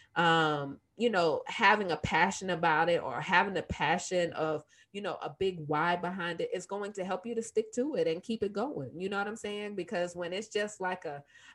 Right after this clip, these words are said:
a opportunity or something like that, it may not keep you going. All right. So that's why I like to think about that. So once you start figuring out what things that you're good at, and if you so happen to not have a skill or,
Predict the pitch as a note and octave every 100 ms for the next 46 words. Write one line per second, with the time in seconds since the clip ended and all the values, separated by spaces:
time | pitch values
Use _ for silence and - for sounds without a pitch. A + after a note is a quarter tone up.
0 | - D3 - F3 F#3 E3+ - G#3 F#3 F3
1 | E3+ D#3+ F#3 F3+ F3+ D#3+ D#3 - E3 D3+
2 | - - - - E3+ F3 E3+ D#3+ C#3+ -
3 | - D3+ D3+ D#3 C#3 - - _ C3+ C#3
4 | E3 F3+ - - D#3+ C#3 C#3 _ _ _
5 | _ _ - _ D#3+ F3+ F#3 F3+ D#3+ D3+
6 | C#3 D3 D3 C#3+ D3 - C#3+ - B2+ B2+
7 | - - E3 D#3 D3+ - - _ G3+ A3+
8 | B3 B3 - F3+ - G3+ F#3+ E3+ F3 D#3
9 | E3+ F3 - F#3+ F3+ F3+ D#3+ D3+ E3+ D#3+
10 | E3 C#3+ - G#3 F#3 C4+ D#4+ D4 G#3+ -
11 | _ _ - - - F3+ B3 A3+ - _
12 | _ _ - B3+ B3+ - D#3 - F3+ E3
13 | D#3+ E3 F#3 - G3 E3+ D#3+ - - F3
14 | D#3+ D#3+ D3+ C#3+ C#3